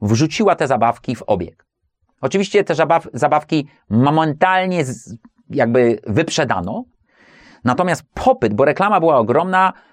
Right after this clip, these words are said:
był ogromny na te zabawki. Wszyscy pytali, gdzie to jest. Okazało się, że wyprzedane, wyprzedane, wyprzedane. W związku z tym rodzice, obiecując dzieciom, bo dzieci widziały te reklamy, że to, e, im, e, e, kupią,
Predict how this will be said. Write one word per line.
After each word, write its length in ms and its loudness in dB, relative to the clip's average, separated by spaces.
był 340 2
ogromny 420 0
na 100 0
te 100 -4
zabawki. 380 0
Wszyscy 300 -4
pytali, 320 0
gdzie 140 0
to 140 0
jest. 180 -2
Okazało 380 2
się, 120 -2
że 120 0
wyprzedane, 500 -2
wyprzedane, 460 0
wyprzedane. 380 -8
W 40 -12
związku 220 -2
z 60 -4
tym 180 0
rodzice, 720 0
obiecując 640 0
dzieciom, 480 -2
bo 80 0
dzieci 260 -2
widziały 280 0
te 80 -10
reklamy, 380 -12
że 160 0
to, 280 0
e, 180 2
im, 560 2
e, 220 -2
e, 300 -2
kupią, 460 -4